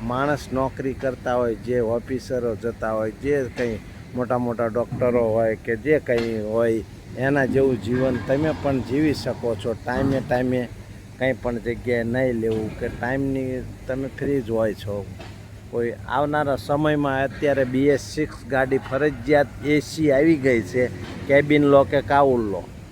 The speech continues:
આવનારા સમયમાં બી એસ સેવન પણ આ વર્ષે આવી જશે અને થાઇલેન્ડ સુધી રસ્તો, દિલ્હી to થાઇલેન્ડ રોડ જે તેરસો સાઠ કિલોમીટરનો તૈયાર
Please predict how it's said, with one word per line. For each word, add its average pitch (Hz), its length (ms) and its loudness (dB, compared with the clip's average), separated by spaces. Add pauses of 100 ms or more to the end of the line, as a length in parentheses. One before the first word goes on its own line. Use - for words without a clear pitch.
(260)
આવનારા 147 580 2
સમયમાં 143 460 0
બી 131 220 0
એસ 135 120 2
સેવન 151 520 4
પણ 139 280 0
આ 127 220 0
વર્ષે 135 400 0
આવી 143 260 2
જશે 120 400 -2 (540)
અને 131 440 -2 (380)
થાઇલેન્ડ 143 420 4
સુધી 131 340 -2
રસ્તો, 127 540 0 (360)
દિલ્હી 147 380 2 (120)
to 135 100 2 (880)
થાઇલેન્ડ 131 380 2 (560)
રોડ 143 300 6 (720)
જે 131 100 2
તેરસો 147 420 2
સાઠ 147 340 0
કિલોમીટરનો 139 680 0
તૈયાર 139 400 2